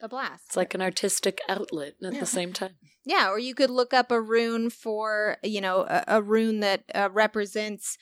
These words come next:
Speaker 1: passing on or represents your pet or represents whatever. I literally just did paw prints for Gabby.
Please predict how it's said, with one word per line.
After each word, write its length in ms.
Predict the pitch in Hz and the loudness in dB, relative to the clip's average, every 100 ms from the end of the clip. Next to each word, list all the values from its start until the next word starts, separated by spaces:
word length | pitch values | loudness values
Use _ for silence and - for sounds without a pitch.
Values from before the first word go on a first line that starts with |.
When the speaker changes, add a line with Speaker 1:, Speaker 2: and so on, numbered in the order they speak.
| - - _ | -18 -20 _
Speaker 1:
passing 480 | - 233 214 226 214 | 4 6 4 0 2
on 400 | 196 214 196 190 - | 4 6 6 4 6
or 460 | 247 285 226 220 - - | 6 8 6 4 0 -4
represents 840 | 208 214 220 214 208 214 208 - - | 2 4 4 0 2 0 -2 -8 -10
your 300 | - 226 208 | -2 4 4
pet 460 | 208 - 190 175 - | 2 0 0 0 -2
or 160 | 226 220 | 0 2
represents 600 | 214 214 220 202 208 208 | 2 2 0 -2 -4 2
whatever. 400 | 220 220 214 208 | 4 4 4 4
I 140 | 202 247 | 4 2
literally 580 | 247 240 233 233 233 | 4 6 6 4 4
just 240 | 214 214 - | 2 0 4
did 220 | 214 196 | 2 2
paw 240 | - 196 | 4 6
prints 420 | 202 - - - - | 6 0 -6 -8 -4
for 140 | 185 | -2
Gabby. 400 | 180 - - - | 2 0 -2 -8